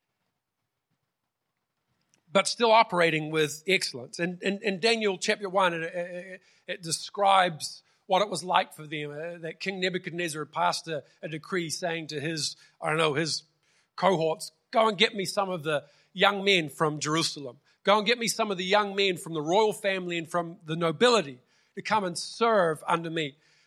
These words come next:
And, and, and, and, and this is the, this, this, this is what they need to be able to do. They had to be handsome, great. They had to have no physical defect. They had to have an aptitude for every kind of learning. They had to be well informed, quick to understand,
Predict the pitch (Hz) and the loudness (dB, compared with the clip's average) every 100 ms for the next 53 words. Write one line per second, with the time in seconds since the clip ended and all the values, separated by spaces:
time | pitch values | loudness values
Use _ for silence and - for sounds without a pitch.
0 | - 156 226 190 190 208 208 - 190 196 | -16 -8 -2 0 0 0 2 2 2 0
1 | 196 285 277 220 233 220 - - 262 220 | 2 2 0 0 4 4 2 -4 -4 -4
2 | 226 254 202 262 247 262 240 240 220 226 | -6 -6 0 2 2 4 4 4 4 2
3 | 202 175 190 180 170 151 156 131 - - | 0 2 2 4 0 -4 -4 -6 -12 -20
4 | _ 180 175 175 160 151 185 226 - 202 | _ 2 2 2 -2 0 2 2 2 0
5 | 262 311 _ _ _ _ _ _ - 151 | 0 0 _ _ _ _ _ _ -2 2
6 | 226 - - _ _ _ - 170 190 - | 4 2 -10 _ _ _ -2 2 2 2
7 | 175 170 165 170 160 - 190 165 160 147 | 2 2 2 0 0 0 -2 -2 -6 -2
8 | 185 226 - 220 208 180 156 151 160 151 | 0 0 0 0 0 -4 -6 -2 0 2
9 | 180 185 - - 202 190 - 160 156 - | 2 2 -4 -2 -2 -2 -4 -4 -4 0
10 | 170 160 139 139 190 214 214 160 165 143 | 0 0 -2 2 4 4 2 2 0 -2
11 | 147 151 139 127 - 196 214 202 185 - | -4 -2 -4 -6 0 2 4 2 -4 -6
12 | 190 151 147 139 - - 196 190 185 | -6 -6 -6 -6 -6 -2 0 0 -2